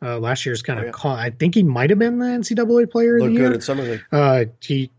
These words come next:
Speaker 1: yeah, he's, uh, going to the Pistons on a two-way. Uh, Kessler Edwards going to the Nets on a two-way. Joe Wieskamp, uh, another,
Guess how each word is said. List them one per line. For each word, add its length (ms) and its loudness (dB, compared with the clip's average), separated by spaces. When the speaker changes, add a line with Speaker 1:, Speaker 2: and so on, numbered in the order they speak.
Speaker 1:
yeah, 340 2
he's, 340 -2
uh, 220 0
going 200 0
to 40 -4
the 80 -6
Pistons 400 -2
on 160 0
a 60 0
two-way. 480 2
Uh, 100 -8
Kessler 480 0
Edwards 380 0
going 180 -8
to 60 -8
the 100 -8
Nets 340 -2
on 160 -4
a 60 -4
two-way. 560 0
Joe 160 -4
Wieskamp, 840 -2
uh, 320 -6
another, 360 -2